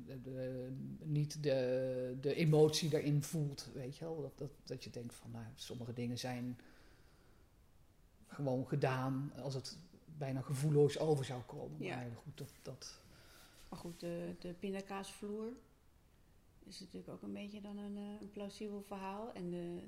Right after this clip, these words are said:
Speaker 2: de W C-pot van, eh, Duchamp,
Speaker 1: Ja.
Speaker 2: wat eigenlijk door een vrouw is gemaakt. Wist je
Speaker 1: Nou,
Speaker 2: dat?
Speaker 1: dat wist ik niet.
Speaker 2: Ja,
Speaker 1: Oké.
Speaker 2: is door een vrouw gemaakt.
Speaker 1: Ja.
Speaker 2: En dus, zo zie je ook maar weer dat,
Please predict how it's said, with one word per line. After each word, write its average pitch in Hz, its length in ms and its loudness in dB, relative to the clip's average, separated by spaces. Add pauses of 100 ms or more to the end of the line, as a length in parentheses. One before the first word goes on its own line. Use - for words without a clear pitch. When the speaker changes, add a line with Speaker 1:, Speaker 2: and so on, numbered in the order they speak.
Speaker 2:
de 175 160 -10
W 180 80 -6
C-pot 180 800 -6
van, 175 240 -6
eh, 175 220 -8
Duchamp, 185 420 0
Speaker 1:
Ja. 180 260 6
Speaker 2:
wat 226 140 0
eigenlijk 240 560 -2
door 185 200 -4
een 185 80 -2
vrouw 226 420 -4
is - 100 -8
gemaakt. - 500 -12
Wist 254 140 -12
je 202 80 -6
Speaker 1:
Nou, 269 240 -2
Speaker 2:
dat? 254 80 -4
Speaker 1:
dat 240 100 -2
wist 233 220 -4
ik 226 100 -4
niet. 143 140 -2
Speaker 2:
Ja, 226 220 2
Speaker 1:
Oké. 202 100 -4
Speaker 2:
is - 60 -4
door 226 120 -2
een 226 80 -2
vrouw 247 300 -4
gemaakt. 185 360 0
Speaker 1:
Ja. 202 60 2
Speaker 2:
En 208 100 0
dus, 226 260 0
zo 226 220 -4
zie 226 180 -2
je 226 140 2
ook 233 100 -4
maar 233 120 0
weer 226 180 2
dat, 208 220 -2